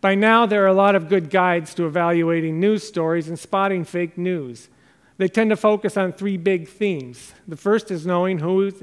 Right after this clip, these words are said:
who is publishing or broadcasting the story. The second is evaluating the story for internal logic and credible evidence. And the third is understanding the context.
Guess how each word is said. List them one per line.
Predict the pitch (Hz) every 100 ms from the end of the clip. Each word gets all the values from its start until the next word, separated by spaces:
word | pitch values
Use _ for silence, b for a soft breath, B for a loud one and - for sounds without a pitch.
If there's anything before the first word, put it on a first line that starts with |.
| b b b b
who | - 208
is | 208
publishing | 208 190 185 185 185 185 190
or | 190
broadcasting | 170 170 170 170 160 160 170 156
the | 147
story. | - 202 180 117 117 b b b b b
The | 170
second | - 214 214 202
is | 165
evaluating | 160 175 208 208 185 175 175 175
the |
story | - - 185 190
for | 180
internal | 175 202 233 - 180 147 139
logic | 139 135 131 131
and | 160
credible | - 190 196 185 180
evidence. | 180 175 131 110 - - _ b b b b
And | 175 185
the | 180
third | 220 214 208
is | 175
understanding | 196 190 - - 180 175 175
the | 165
context. | 170 156 156 143 113 - -